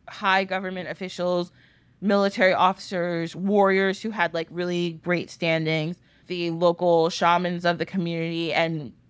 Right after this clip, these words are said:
really particularly very good artists or high earning merchants.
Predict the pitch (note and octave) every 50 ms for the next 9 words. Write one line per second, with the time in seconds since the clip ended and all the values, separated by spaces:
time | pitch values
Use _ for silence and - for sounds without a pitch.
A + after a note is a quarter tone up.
0 | _ _ _ F#3 F3+ F#3 F#3 F#3 F3+ F3+ - G3 G3+ - G3+ F#3+ F3+ F3+ F3 F3
1 | E3+ E3 E3 D#3+ E3+ E3+ E3 E3 E3 - E3+ E3 - - F3 E3 E3 E3 D#3+ E3+
2 | E3+ - D#3+ E3 E3 D#3+ D#3+ D#3+ D#3 - _ _ _ _ _ - - F#3 E3+ D#3+
3 | D#3+ E3 E3 D#3+ - F3 E3+ F3 E3+ E3 D#3+ D#3 D#3 D#3 D#3 D3+ - - A3 A3+
4 | B3+ D#4 E4+ - - -